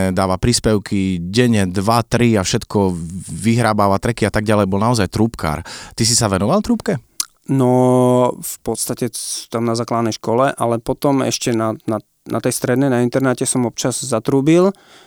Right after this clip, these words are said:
Speaker 2: ale potom to padlo, potom proste viac som sa venoval, mm, tej audio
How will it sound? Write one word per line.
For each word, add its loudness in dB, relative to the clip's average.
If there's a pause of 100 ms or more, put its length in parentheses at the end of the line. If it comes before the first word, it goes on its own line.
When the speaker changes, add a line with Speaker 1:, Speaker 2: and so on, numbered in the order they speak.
(140)
Speaker 2:
ale -2
potom -2
to -4
padlo, -6
potom -8
proste -6
viac -2
som 0
sa 2
venoval, 0 (1120)
mm, 0
tej 0
audio 0